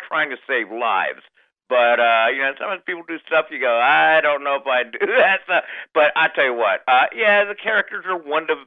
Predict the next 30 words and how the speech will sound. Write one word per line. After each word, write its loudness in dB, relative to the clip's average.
you -16
know, -10
kinda, -4
kinda -4
one-dimensional. -6
But -6
that's -2
okay, 2
because -4
all -6
you -6
have -4
to -14
do -8
is -6
know -4
how 0
to -4
swim -4
in -4
this -6
film. 0
<laughs> 0
You 4
don't 2
need 2
it. -2
But, 4
and 4
it's -2